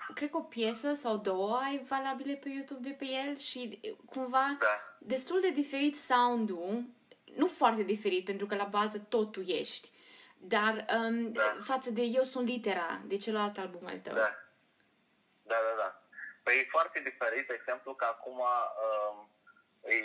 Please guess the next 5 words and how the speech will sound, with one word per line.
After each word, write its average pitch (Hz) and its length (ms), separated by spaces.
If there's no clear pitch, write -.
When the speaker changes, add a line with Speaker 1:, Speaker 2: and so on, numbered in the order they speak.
Speaker 2:
uh, 98 800
toată 107 400
muzica 104 840
e 117 160
produsă 131 520